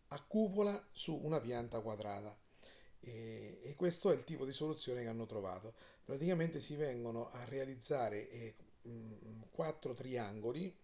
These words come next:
che non sono triangoli piani, ma sono triangoli, eh, su una superficie curva, ai quattro angoli, che vengono chiamati pennacchi.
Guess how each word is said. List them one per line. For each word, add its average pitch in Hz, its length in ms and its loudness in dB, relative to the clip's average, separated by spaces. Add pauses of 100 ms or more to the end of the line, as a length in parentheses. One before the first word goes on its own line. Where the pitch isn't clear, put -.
(120)
che - 140 -12
non 95 140 -8
sono 117 180 -4
triangoli 104 420 -4
piani, 110 320 -2
ma 98 80 -4
sono 98 220 -8
triangoli, 104 840 -6
eh, 98 200 -8
su - 140 -10
una 95 100 -8
superficie 110 580 -8
curva, 117 420 -4 (640)
ai 120 140 -4
quattro 143 400 4
angoli, 117 440 -2 (360)
che - 120 0
vengono 185 320 4
chiamati 139 340 2
pennacchi. 104 600 -6